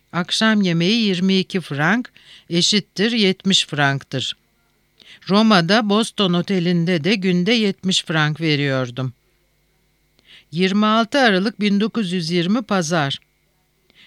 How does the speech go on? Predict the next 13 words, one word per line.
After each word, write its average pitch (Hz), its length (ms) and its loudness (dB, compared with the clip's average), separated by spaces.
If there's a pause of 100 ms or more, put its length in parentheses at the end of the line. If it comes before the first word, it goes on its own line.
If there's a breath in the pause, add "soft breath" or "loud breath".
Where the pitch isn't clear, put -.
(260 soft breath)
Dün 240 240 2
Hazreti 220 580 0
İsa'nın 175 1040 0
aleyhisselam 170 1160 -2
miladıydı. 175 1080 0 (760 loud breath)
Bugün 208 420 2
de 208 100 2
pazardır. 165 800 0 (600 soft breath)
Bura 240 340 0
Hristiyanlarında 180 1080 0
hiç 254 240 -2
hareket 208 460 0
görülmüyor. 147 800 -2